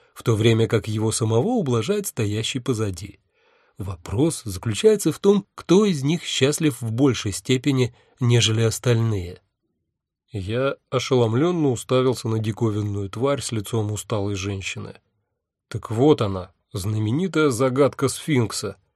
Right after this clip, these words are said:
И эту дурацкую историю ты рассказывала всем беднягам, встречавшимся на твоем пути?» «Некоторым. Твоя загадка хороша,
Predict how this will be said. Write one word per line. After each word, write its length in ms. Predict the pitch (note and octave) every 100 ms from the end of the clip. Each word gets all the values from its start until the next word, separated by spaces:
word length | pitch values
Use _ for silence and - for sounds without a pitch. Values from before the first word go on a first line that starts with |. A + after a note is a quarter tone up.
| _ _ _ _
И 200 | A#2 F#2
эту 220 | C#3 D#3+ A2
дурацкую 640 | G#2+ C3+ F3 - C3 C3 D3
историю 560 | A#2+ - B2 C#3+ D#3+
ты 120 | C3+
рассказывала 640 | A2+ G2+ - D3+ D#3 D3 B2
всем 340 | - D#3+ D#3+
беднягам, 580 | B2 A2 A#2+ D3 D#3 - _ _ _ -
встречавшимся 680 | - G2+ C#3+ C#3+ C#3+ A#2+
на 100 | C3
твоем 400 | B2 B2+ C3 D3
пути?» 460 | B2 A#2+ - G#3+ A#3 _ _ _ _ _ _ _ _ _ _ F3
«Некоторым. 800 | G#3 A#2+ F2+ G#2+ C3 C#3 D#3+ - _ _ _ _ _
Твоя 360 | A2+ A2+ B2+ A2+
загадка 440 | G#2 A2 G#2 A2
хороша, 720 | - G#2+ G2 - G2+ F2+ -